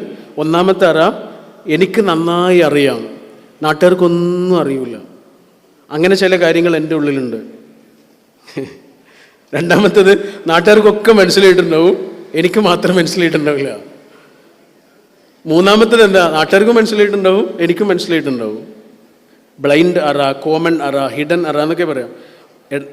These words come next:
എന്നാൽ നാലാമത്തെ ഒരു അറ ഉണ്ടടാ. അതെന്താണെന്നറിയോ? നാട്ടുകാർക്കും മനസ്സിലായിട്ടുണ്ടാവില്ല, എനിക്കും മനസ്സിലായിട്ടുണ്ടാവില്ല ഞാൻ എന്താണ്. അങ്ങനെ മരിച്ചുപോയ കോടിക്കണക്കിന് മനുഷ്യർ കിടന്നുറങ്ങുന്ന മണ്ണാണടാ ഈ ഭൂമി. ആ ഭൂമിയിൽ ഒരു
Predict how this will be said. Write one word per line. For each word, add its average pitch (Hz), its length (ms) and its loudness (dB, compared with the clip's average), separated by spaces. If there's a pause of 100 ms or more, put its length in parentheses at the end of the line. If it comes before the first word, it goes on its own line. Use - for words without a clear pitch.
എന്നാൽ 170 240 2 (180)
നാലാമത്തെ 180 760 -2
ഒരു 156 160 0
അറ 143 160 -2
ഉണ്ടടാ. 135 280 -4 (460)
അതെന്താണെന്നറിയോ? 160 640 2 (500)
നാട്ടുകാർക്കും 180 580 0
മനസ്സിലായിട്ടുണ്ടാവില്ല, 151 760 -2
എനിക്കും 151 300 -4
മനസ്സിലായിട്ടുണ്ടാവില്ല 131 720 -4 (500)
ഞാൻ 143 200 -2 (120)
എന്താണ്. 135 380 -6 (960)
അങ്ങനെ 175 260 -4 (100)
മരിച്ചുപോയ 151 560 -2 (240)
കോടിക്കണക്കിന് 160 840 -2
മനുഷ്യർ 147 360 -4 (380)
കിടന്നുറങ്ങുന്ന 170 720 2 (140)
മണ്ണാണടാ 147 640 0 (140)
ഈ - 20 -2 (140)
ഭൂമി. 135 280 -4 (920)
ആ - 20 6 (280)
ഭൂമിയിൽ 220 400 6
ഒരു 214 100 6